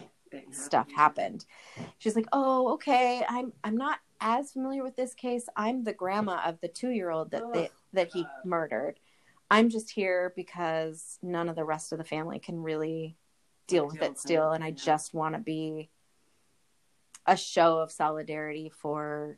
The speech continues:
Speaker 2: the fact that he needs to be
Speaker 1: Held accountable for
Speaker 2: held accountable and that
Speaker 1: everything
Speaker 2: he
Speaker 1: he's
Speaker 2: needs to
Speaker 1: done.
Speaker 2: not be out on the streets and
Speaker 1: No.
Speaker 2: able to do anything to anybody else.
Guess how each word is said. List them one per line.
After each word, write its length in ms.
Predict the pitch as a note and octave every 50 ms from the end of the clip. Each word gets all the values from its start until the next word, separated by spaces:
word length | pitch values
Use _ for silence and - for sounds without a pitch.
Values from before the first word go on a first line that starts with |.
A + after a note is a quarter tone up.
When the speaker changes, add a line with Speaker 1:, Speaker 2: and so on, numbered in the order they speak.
| _ _ _ _ _ _
Speaker 2:
the 140 | - E3 D#3+
fact 360 | - - - - - - _
that 100 | - -
he 160 | - F3 E3+
needs 280 | D#3+ - - - - -
to 80 | - -
be 360 | - - D3+ - - - E3+ _ _ _
Speaker 1:
Held 200 | D3+ C#3 C#3 C3+
accountable 580 | - - - D3+ E3 F#3 E3 C3 - - - -
for 100 | - - -
Speaker 2:
held 300 | - - A3 A3+ A#3 G#3+
accountable 380 | G#3 - F#3 F3 E3+ E3 D#3+
and 180 | D#3+ D#3+ D#3+ D#3+
that 40 | E3
Speaker 1:
everything 200 | F3+ F#3+ F#3 F3+
Speaker 2:
he 40 | F3
Speaker 1:
he's 60 | E3
Speaker 2:
needs 120 | E3 F3 -
to 60 | F3
Speaker 1:
done. 60 | E3+
Speaker 2:
not 200 | D#3+ D3+ C#3 -
be 100 | E3 D#3+
out 140 | D3+ D3+ D#3
on 100 | D#3 D#3+
the 60 | D#3
streets 360 | - - E3 D#3+ D#3+ - -
and 340 | D#3+ D#3 D#3+ D#3 D#3 D3+ A#3 - _ _ _
Speaker 1:
No. 100 | C#3+ D#3+
Speaker 2:
able 220 | E3+ E3+ E3 D#3+ D#3
to 120 | - D#3+
do 140 | D3 D3+ D3
anything 260 | D3 D3+ D#3 D#3 D3+ D#3
to 60 | D#3
anybody 240 | D3+ D3+ D3 D#3 D3+
else. 200 | D3 D3+ D#3 -